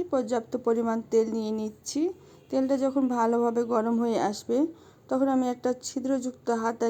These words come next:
নিয়েছি। সামান্য পরিমাণ ব্যাটার দিয়ে আমি বুন্দিয়াগুলো ছেড়ে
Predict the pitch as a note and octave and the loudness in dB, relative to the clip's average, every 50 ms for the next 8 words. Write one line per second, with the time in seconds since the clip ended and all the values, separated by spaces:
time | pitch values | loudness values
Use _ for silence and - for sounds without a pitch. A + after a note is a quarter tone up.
0 | A3+ A#3 A3+ A3+ A3+ A3 - - - C#4 E4+ G#4 A4+ G#4 G4 - - - - - | 2 2 0 0 -2 -4 -6 -4 0 2 2 2 0 -4 -12 -12 -16 -20 -20 -20
1 | - - - - - - - - C4 B3+ B3+ B3+ B3+ B3 - A#3 A#3+ A#3+ A#3+ A3+ | -20 -20 -20 -20 -20 -20 -4 -2 0 2 2 2 2 0 2 2 2 4 4 2
2 | A#3 A#3 A#3+ A#3+ A#3 A#3+ A3+ G#3+ A3 G#3+ A3 - A#3+ A#3 A3+ A3 G#3+ - A3 A3 | 0 -2 -2 -2 -2 -2 0 0 0 0 0 0 0 0 0 0 -2 -8 -6 -2
3 | A3 A3+ C#4 F#4 A4+ G#4+ F#4 D#4 C4+ A#3+ A#3+ - - - - - _ _ _ _ | 0 2 2 2 0 0 -2 -2 0 -2 -2 -2 -4 -6 -6 -20 _ _ _ _
4 | - - B3 C4+ C4+ C4 B3+ B3 C4 C4+ B3+ A#3+ B3+ A#3+ B3+ C#4 C#4 - - - | -12 -6 0 2 2 2 2 2 2 2 2 2 0 -2 -2 -4 -6 -8 -4 0
5 | B3+ B3 | 0 0